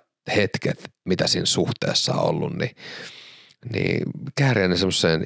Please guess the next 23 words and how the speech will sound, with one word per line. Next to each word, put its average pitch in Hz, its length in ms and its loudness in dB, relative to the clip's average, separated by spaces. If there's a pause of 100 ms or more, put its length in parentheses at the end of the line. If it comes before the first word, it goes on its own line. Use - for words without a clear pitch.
(120)
ihanaan, 78 560 2 (1400)
kauniiseen 78 680 2
lahjapakettiin 78 840 0
ja 78 100 0
laittaa 78 400 -2
sinne 71 240 -2
muistoja 78 560 -2
hyllylle, 73 480 -2
että - 400 -6 (1200)
et, 95 120 -2 (300)
et, - 120 -10 (2250)
et 123 200 -4
ei 139 140 6
ne, 135 140 4
ei 147 120 4
ne 131 100 4
katoa, - 560 2
ei, 120 80 2
ne, 135 380 4
ne 131 240 4
on, 120 260 2
ne 127 160 0
on, 117 220 2